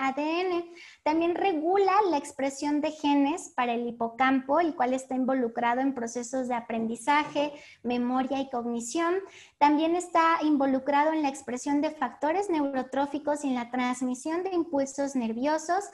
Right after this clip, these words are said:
así como en la formación y ramificación de dendritas, tamaño de cabezas espinales, entre otros. Resaltando que está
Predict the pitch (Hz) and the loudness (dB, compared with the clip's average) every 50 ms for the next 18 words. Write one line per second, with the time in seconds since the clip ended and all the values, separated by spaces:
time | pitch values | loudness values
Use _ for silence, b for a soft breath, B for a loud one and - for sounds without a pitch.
0 | B B B B B B - 320 311 - 349 330 427 427 415 403 349 302 269 - | B B B B B B -2 0 0 -2 -2 0 0 2 4 4 4 4 2 2
1 | - 269 254 254 254 262 262 - 302 294 311 320 302 294 269 254 247 240 226 240 | 0 -2 -2 0 0 -2 -2 -2 0 0 0 2 0 0 0 0 -2 -2 -4 -8
2 | 233 - - 247 247 - 285 277 285 277 285 269 277 233 233 233 240 254 311 339 | -6 -6 -6 -6 -4 -2 0 0 0 0 0 0 0 -2 -2 -2 -2 0 0 -2
3 | 339 339 - 320 320 320 320 - 262 254 254 254 269 269 285 277 262 254 - - | 0 2 2 2 2 2 0 -2 -2 0 0 2 2 0 0 0 -2 -4 -2 -2
4 | 226 226 233 240 254 247 - 269 262 269 277 - B B B B B B - 233 | -2 0 0 -2 -2 -2 0 0 0 0 -2 -6 B B B B B B -4 -4
5 | 240 233 - - 254 240 254 277 285 294 302 311 320 320 320 - - _ - 247 | -4 -4 -6 -4 -2 0 2 4 4 4 4 2 0 0 -4 -8 -14 _ -8 -6
6 | 247 240 240 226 - 233 233 226 233 240 247 240 233 220 214 226 226 - B B | -4 -4 -6 -6 -4 -4 -4 -2 -2 -2 -4 -4 -6 -8 -8 -8 -10 -10 B B
7 | B B B B B - 285 311 349 339 - 392 392 403 392 - 453 453 427 403 | B B B B B 0 2 2 2 4 4 4 4 4 2 2 4 4 4 6
8 | 381 311 302 294 330 359 359 - - 311 269 254 254 247 240 233 220 - - - | 4 4 4 2 2 0 -2 -4 0 0 2 2 2 0 0 -2 -4 -6 -8 -2
9 | _ - - - - 302 302 320 320 330 | _ 0 0 2 2 2 4 4 2 0